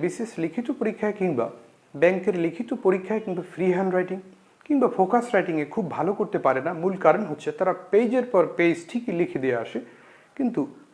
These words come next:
শব্দের প্রয়োগজনিত যেমন ভুল থাকে তেমনি তাদের স্পেলিং মিস্টেক থাকে। এই দুটো কারণে বেশিরভাগ শিক্ষার্থীরা অনেক ভালো লিখেও তুলনামূলক বা কাঙ্ক্ষিত নাম্বার তারা ক্যারি করতে পারে না। এটা হচ্ছে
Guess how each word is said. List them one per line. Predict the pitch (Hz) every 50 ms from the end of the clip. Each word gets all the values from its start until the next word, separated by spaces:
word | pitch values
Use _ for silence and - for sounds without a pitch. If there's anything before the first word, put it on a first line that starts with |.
| - -
শব্দের | - 202 202 190 185 208 220 - - - -
প্রয়োগজনিত | 185 220 262 233 208 208 220 202 190 175 - 180 156 160
যেমন | 156 160 160 156 147 120 104
ভুল | 123 175 214 214 - 165
থাকে | 139 - 202 247 - - - - - - - _ _ -
তেমনি | - 202 208 202 180 156 175
তাদের | 170 160 156 139 - 170 170 -
স্পেলিং | - - 240 247 240 233 208 175
মিস্টেক | 170 170 - - - 139 135 - -
থাকে। | 143 - - - - 175
এই | 165 139 127 143
দুটো | 233 233 233 262 220 -
কারণে | 151 151 151 135 117 120 139 - - - _ _ - 151
বেশিরভাগ | 175 170 - - 277 294 311 247 - - -
শিক্ষার্থীরা | - 147 - - 151 156 - 139 135 - - - 190
অনেক | 220 240 262 233 185 147 135
ভালো | 143 143 147 147 147
লিখেও | 143 143 - 196 247 - - - - - _ _ _ _ _ _ _ _
তুলনামূলক | - 170 170 180 175 170 175 180 175 175 175 175 175 180 208 226 - - 143
বা | 147 147 -
কাঙ্ক্ষিত | 156 147 147 147 - - - 214 262 - - _ _ _ - 135
নাম্বার | 127 131 135 165 165 165 -
তারা | 139 139 127 -
ক্যারি | 214 220 196 160 -
করতে | 123 - 123 113
পারে | 117 113 110 110
না। | - - - _ _ -
এটা | 175 170
হচ্ছে | 170 - 277